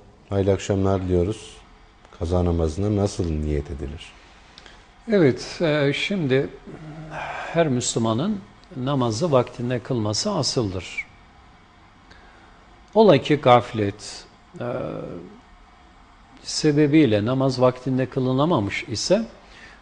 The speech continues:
Speaker 2: e, bunun kaza edilmesi icap eder. Bizim kanaatimiz budur. Her ne kadar bazı anlayışlarda namaz,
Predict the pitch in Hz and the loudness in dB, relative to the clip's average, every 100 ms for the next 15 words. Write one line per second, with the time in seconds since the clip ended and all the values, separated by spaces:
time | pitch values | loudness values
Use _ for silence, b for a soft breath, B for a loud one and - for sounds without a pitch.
0 | - 147 143 185 175 170 156 147 151 135 | -4 -2 0 2 2 0 0 4 4 6
1 | 127 123 120 - 117 104 107 101 101 101 | 4 2 0 0 0 2 2 2 0 0
2 | 101 120 143 160 135 131 127 - 135 160 | 0 -2 -4 -2 0 0 0 -2 -4 -4
3 | 123 104 101 - - - - B B B | -4 -4 -6 -8 -14 -16 -20 B B B
4 | B 190 185 160 147 131 117 117 123 120 | B 0 2 2 2 4 4 6 6 6
5 | 131 123 131 123 - 120 117 110 113 113 | 2 2 0 -2 -2 0 0 2 2 2
6 | 120 120 120 117 - - | -2 -2 0 -2 -4 -6